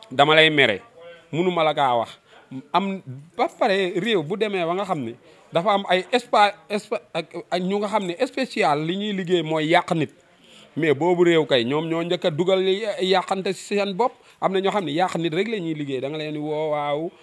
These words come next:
waxal ma ci diw, dëbbal ma ko," mu ne la, "Non, bàyyi ko ak man." Dem ratatatatat yàq deru ko. Nit moom saa booy yàq deru nit, sa der ngay yàq. Dëkk bi moom loolu moom du kaa waxal leneen quoi,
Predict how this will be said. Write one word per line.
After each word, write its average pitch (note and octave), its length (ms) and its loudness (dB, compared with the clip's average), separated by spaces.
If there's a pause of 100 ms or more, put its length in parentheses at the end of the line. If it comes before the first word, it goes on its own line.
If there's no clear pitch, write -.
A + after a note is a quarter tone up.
(160)
waxal D#3+ 280 -2
ma D#3 160 -6
ci D#3+ 120 -4
diw, D#3+ 300 -4 (240)
dëbbal E3 380 -2
ma E3 140 -6
ko," D#3 100 -6
mu D#3+ 120 -6
ne D#3+ 100 -6
la, D3 120 -6
"Non, D3 240 -8
bàyyi D3+ 240 0
ko E3+ 80 -6
ak D#3+ 120 -2
man." D#3+ 260 -6 (320)
Dem C#3+ 300 -4
ratatatatat D3+ 760 -8
yàq D3 360 -4
deru C3+ 220 0
ko. B2 180 -6 (120)
Nit G#3+ 200 -2
moom F#3+ 240 -2
saa F#3+ 220 0
booy G3+ 260 0
yàq F#3+ 260 0
deru D#3+ 220 -2
nit, C#3+ 160 -6
sa D#3+ 140 -2
der C3+ 200 0
ngay A#2+ 200 0
yàq. G#2+ 180 -2 (540)
Dëkk F3+ 240 0
bi F3 80 -4
moom D3 240 -4
loolu D3+ 220 0
moom C#3 220 -2
du B2+ 100 -4
kaa A#2 240 -2
waxal A#2 300 -2
leneen G#2+ 320 -6
quoi, G#2 300 -8